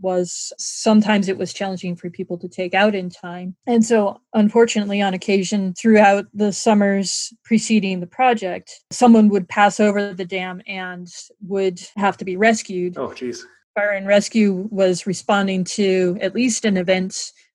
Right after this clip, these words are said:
Speaker 1: a month during the summer, summer months. So safety was, was one issue.
Speaker 2: And you also mentioned that the dam wasn't necessarily in great shape.
Speaker 1: And the dam, dam was continuing to fail. Also concurrent with that, there was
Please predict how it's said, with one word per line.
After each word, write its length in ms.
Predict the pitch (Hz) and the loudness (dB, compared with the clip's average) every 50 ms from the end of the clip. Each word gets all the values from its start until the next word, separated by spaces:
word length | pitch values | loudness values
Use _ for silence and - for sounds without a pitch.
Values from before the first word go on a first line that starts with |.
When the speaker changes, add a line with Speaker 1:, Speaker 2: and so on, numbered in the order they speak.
| _ | _
Speaker 1:
a 80 | 196 180 | -4 0
month 540 | 208 202 185 185 175 175 - - - - - - | 2 2 2 2 0 -4 -8 -12 -14 -16 -8 -6
during 240 | 208 202 190 175 170 | -4 -4 -2 -4 -6
the 80 | 175 | -8
summer, 480 | 170 - - 208 196 190 190 180 170 - _ 220 | -6 -2 -2 0 0 0 -2 -2 -4 -8 _ -8
summer 320 | - 226 214 208 196 185 | -4 0 0 0 0 -2
months. 440 | 175 165 165 180 214 - - - - - | -4 -8 -10 -12 -14 -16 -16 -18 -18 -10
So 240 | - - 208 196 - | -6 -4 -4 -4 -2
safety 360 | - - 277 262 226 - 226 | 0 0 0 2 2 2 2
was, 340 | 202 196 196 185 175 - - - | 2 2 2 0 -2 -6 -10 -6
was 420 | - 196 196 190 185 185 175 - - | -2 0 2 2 2 0 -2 -4 -4
one 480 | 196 202 196 196 190 190 190 180 175 - _ _ _ _ | -2 0 0 0 -2 -4 -4 -6 -8 -10 _ _ _ _
issue. 560 | 220 214 185 - - 190 175 175 175 175 175 - _ | 2 2 2 2 0 -2 -2 -2 -2 -4 -8 -10 _
Speaker 2:
And 100 | - 135 | -12 -8
you 80 | 143 156 | -6 -6
also 180 | 156 151 147 139 | -6 -6 -6 -6
mentioned 280 | 143 139 - 131 131 | -6 -6 -6 -8 -10
that 60 | 123 | -10
the 120 | 120 117 127 | -8 -6 -6
dam 120 | 131 127 | -4 -4
wasn't 260 | 127 127 120 127 127 | -4 -4 -4 -4 -6
necessarily 380 | 127 120 - - - 123 113 113 | -6 -6 -6 -4 -4 -4 -4 -4
in 60 | 104 | -4
great 200 | 107 110 95 - | -4 -4 -4 -6
shape. 340 | - - 113 110 123 123 - - - - _ _ _ _ _ _ _ _ _ - | -6 -6 -6 -6 -8 -8 -12 -18 -20 -20 _ _ _ _ _ _ _ _ _ 0
Speaker 1:
And 220 | 220 214 220 226 | 2 6 6 6
the 40 | 226 | 6
dam, 460 | 202 226 220 220 220 226 220 220 214 | 6 6 6 6 6 4 4 2 0
dam 280 | 196 226 214 214 226 226 | 0 2 4 6 6 6
was 160 | 226 220 - | 6 6 4
continuing 580 | - 220 214 - 220 220 214 220 220 220 214 214 | 4 4 4 6 8 8 8 8 8 8 6 4
to 60 | 220 | 2
fail. 520 | - - 220 208 202 208 208 214 226 220 - _ _ _ _ _ - | 0 -2 0 2 4 4 4 2 0 -4 -8 _ _ _ _ _ 0
Also 460 | 202 202 226 220 - - 202 196 190 | 2 2 2 2 2 0 0 0 -2
concurrent 560 | - - 226 220 220 - 269 302 294 - 226 | 0 2 2 2 2 2 0 -2 -2 -4 -8
with 180 | 196 190 185 - | -10 -10 -8 -6
that, 280 | 214 196 190 190 - - _ _ _ _ _ _ _ | -4 -2 -2 -2 -4 -8 _ _ _ _ _ _ _
there 220 | 208 202 202 202 196 | -2 0 0 0 0
was 440 | 190 190 196 196 196 196 190 - | -2 -2 -2 0 0 -2 -2 -4